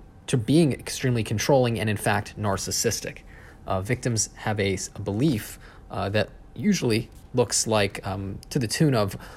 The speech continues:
um, "I am unable to change the situation, and therefore I am a victim." In this place, um, they ultimately oftentimes continue down this road and end up becoming narcissistically abusive themselves. Not all the time, um, but oftentimes it leads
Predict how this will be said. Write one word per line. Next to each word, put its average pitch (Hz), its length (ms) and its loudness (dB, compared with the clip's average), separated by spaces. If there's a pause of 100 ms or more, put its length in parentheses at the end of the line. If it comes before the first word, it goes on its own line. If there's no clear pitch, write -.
(160)
um, 98 320 -2
"I 117 120 4
am 107 240 2
unable 110 360 0
to - 140 -4
change 110 280 -2
the 104 60 -4
situation, 127 720 4 (220)
and 110 100 -2
therefore 107 240 0
I 98 60 2
am 98 160 0
a - 20 -4
victim." 101 480 0
In 135 140 0
this 123 180 2
place, - 560 2 (300)
um, 98 280 -6
they 107 140 0 (140)
ultimately 110 500 0
oftentimes 113 720 0 (380)
continue 117 360 0
down 113 160 2
this 104 180 -2
road 104 220 4
and 98 120 -2
end 101 140 -2
up 95 240 -2
becoming 104 580 -4
narcissistically 98 840 -2
abusive 95 340 -4
themselves. 95 460 -4
Not 180 140 2
all 131 100 6
the 120 80 -6
time, 160 360 4 (400)
um, 104 220 -2
but 110 140 2
oftentimes 107 420 0
it 101 100 -6
leads 107 460 0